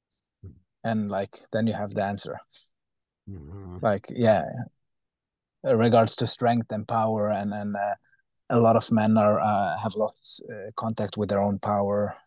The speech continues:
Speaker 2: Uh, like, you need that power to push through into fear, into challenge, into adventure.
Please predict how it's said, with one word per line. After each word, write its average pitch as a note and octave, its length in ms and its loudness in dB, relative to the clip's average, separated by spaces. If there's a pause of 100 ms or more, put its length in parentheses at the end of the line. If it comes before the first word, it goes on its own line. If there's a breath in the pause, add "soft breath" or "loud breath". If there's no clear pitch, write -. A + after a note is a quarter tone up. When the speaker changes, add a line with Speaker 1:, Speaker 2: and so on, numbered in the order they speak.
Speaker 2:
Uh, G2+ 440 4 (840)
like, - 380 0
you A2+ 80 6
need E3 160 10
that - 180 4
power F#2 240 2
to - 180 -4 (360)
push - 240 4 (140)
through C3 240 2
into G#2 240 -4
fear, A2 360 0
into G#2 240 -2
challenge, A2 580 2
into G#2+ 280 -2
adventure. A2+ 600 0